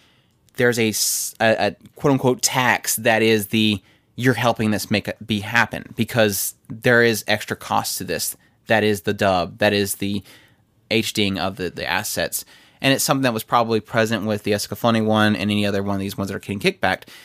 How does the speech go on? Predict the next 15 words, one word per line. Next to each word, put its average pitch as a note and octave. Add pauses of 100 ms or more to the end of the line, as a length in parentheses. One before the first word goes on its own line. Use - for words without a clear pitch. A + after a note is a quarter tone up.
(160)
is A#2+
the A#2+
idea A2
that G#2+
you're, G#2 (200)
you're B2
not D#3 (200)
buying B2
a G#2+
twenty B2
dollar G#2+
Blu-ray. G#2 (640)
You're A#2
buying A2+
a, G2+